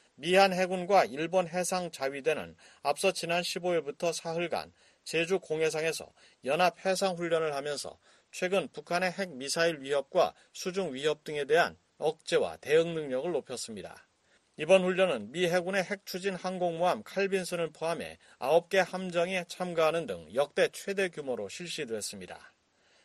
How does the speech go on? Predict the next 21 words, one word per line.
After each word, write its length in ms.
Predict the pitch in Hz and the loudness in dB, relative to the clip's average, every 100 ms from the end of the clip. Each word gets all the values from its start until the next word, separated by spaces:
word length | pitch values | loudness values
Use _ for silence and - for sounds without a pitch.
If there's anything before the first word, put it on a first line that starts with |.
| _ | _
민간 400 | - 175 196 190 | -4 6 8 8
연구기관인 720 | 151 170 170 165 156 160 180 165 | 6 2 -2 -4 -2 0 0 -2
한국국방안보포럼 1300 | 185 190 185 180 - - 151 143 139 - 156 104 85 | -4 -4 -4 -6 -8 -2 -2 0 -4 -2 -2 -2 -6
신종우 480 | - 185 180 185 180 | -8 -6 -2 -2 -2
사무국장은 800 | 165 165 143 131 170 131 82 - _ _ _ - | -4 -4 -6 -2 -2 -2 -6 -18 _ _ _ -6
그동안 340 | 156 190 190 | 2 4 6
알려진 460 | 151 156 160 190 170 | 6 4 0 0 -4
해일의 400 | 180 180 190 180 | 0 0 0 -2
자망 420 | - 147 151 147 | -6 -4 -4 -6
시간과 580 | - 147 143 135 87 - - _ | -6 -4 -4 -4 -6 -8 -20 _
북한의 380 | - 135 175 185 | -14 -4 0 0
항법 440 | 160 185 180 170 127 | 0 -6 0 0 0
유도 260 | 156 160 | -4 -2
기술, 320 | 131 107 87 - _ _ _ | -2 -6 -12 -18 _ _ _
항모 360 | - 196 196 185 | -6 -4 0 0
전단 420 | 151 156 170 165 | 0 2 4 2
위치 260 | 139 - 127 | 0 -4 -6
탐지 380 | - 185 185 180 | -6 -10 -6 -6
기술 260 | 156 170 | -6 -8
수준으로 520 | 147 156 143 143 131 127 | -10 -10 -10 -6 -4 -4
미뤄 320 | 135 87 | -4 -8